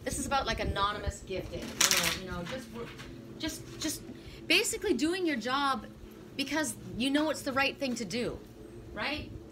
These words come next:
Like, I don't get paid for this work that I do. This is my path, and I know I do it because I'm, I'm, it's the right thing to do. So that's kind of what the, the tiger angel is talking about. So let's get another one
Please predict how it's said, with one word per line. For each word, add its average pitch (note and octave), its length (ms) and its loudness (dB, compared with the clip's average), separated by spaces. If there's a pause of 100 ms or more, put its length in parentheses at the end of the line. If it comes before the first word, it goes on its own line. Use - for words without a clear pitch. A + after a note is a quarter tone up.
(440)
Like, - 220 4
I F#4 80 4
don't F#4 140 0
get D#4+ 140 -2
paid E4 260 -4
for A3 100 -10
this F#3+ 220 -6
work F3+ 220 -4
that E3+ 100 -4
I D#3+ 100 0
do. D#3+ 220 0
This F#3 180 -2
is C#4 120 -2
my - 140 4
path, B3+ 380 2 (300)
and G#3+ 100 2
I G#3+ 80 4
know B3+ 320 2
I A3+ 80 4
do D4+ 160 2
it C#4 100 2
because A3+ 320 -4
I'm, G#3 220 0
I'm, G3+ 320 0
it's - 160 -4
the C4 80 0
right C#4 240 0
thing C4 180 -2
to A#3+ 60 -4
do. C#4 320 -2 (800)
So A#3 100 -10
that's C4+ 280 -2
kind A3+ 180 -6
of G3 100 -4
what F#3+ 140 0 (840)
the, - 1200 -12
the G#3 80 -2
tiger G#3+ 340 2
angel E3 300 -2
is D#3 100 -4
talking D3+ 380 0
about. C3+ 240 -4
So G3+ 100 -4
let's A3+ 160 -2
get A3 140 2
another E3 260 0
one A2 160 -4